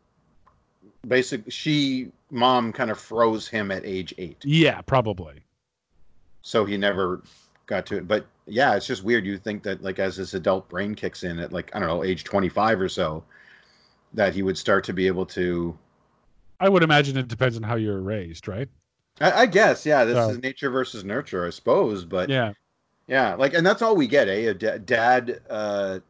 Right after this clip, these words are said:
Speaker 1: tells Malcolm when he get, after getting drunk, all he tells him that his boy is odd. What? Come on. You gotta
Speaker 2: Yeah.
Speaker 1: make your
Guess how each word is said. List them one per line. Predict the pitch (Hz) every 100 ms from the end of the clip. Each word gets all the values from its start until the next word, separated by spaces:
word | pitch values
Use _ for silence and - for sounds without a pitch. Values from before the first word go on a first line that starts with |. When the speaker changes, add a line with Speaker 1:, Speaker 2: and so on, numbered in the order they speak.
| _
Speaker 1:
tells | - 107 101 101 95 - -
Malcolm | 104 110 110 - 90 82 - _ _ _ _ - - - - - - _ -
when | 117
he | 104
get, | 117
after | 131 151 151
getting | 143 151 135
drunk, | 107 143 127 117
all | 123
he | 123
tells | 127 117
him |
that | 113
his | 104
boy | 92 104 101
is | 90
odd. | 98 92 82 76 _ _
What? | 226 269 277 - - - _ _ _ _ -
Come | 147 131
on. | 127 123 123 101 _
You | 135
gotta | 131
Speaker 2:
Yeah. | 127
Speaker 1:
make | 170
your | 160